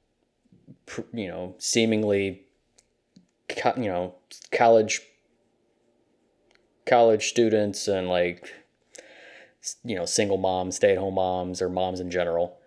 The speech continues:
Um, so I was the only, I was the only guy walking around this store,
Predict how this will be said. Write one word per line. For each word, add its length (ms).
Um, 600
so 120
I 20
was 80
the 80
only, 280
I 100
was 80
the 80
only 160
guy 400
walking 280
around 240
this 160
store, 480